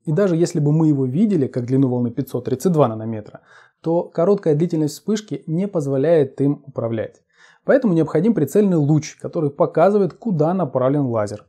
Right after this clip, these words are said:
и где будет вспышка. Обычно это лазерный диод красного цвета с видимой длиной волны шестьсот девяносто четыре нанометра.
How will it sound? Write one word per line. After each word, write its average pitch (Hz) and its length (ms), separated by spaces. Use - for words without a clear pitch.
и 180 120
где 135 300
будет 127 340
вспышка. - 440
Обычно 180 460
это 175 360
лазерный 165 480
диод 151 420
красного 135 460
цвета 185 480
с - 120
видимой 160 320
длиной 123 240
волны 151 440
шестьсот 175 360
девяносто 127 360
четыре 156 500
нанометра. 117 600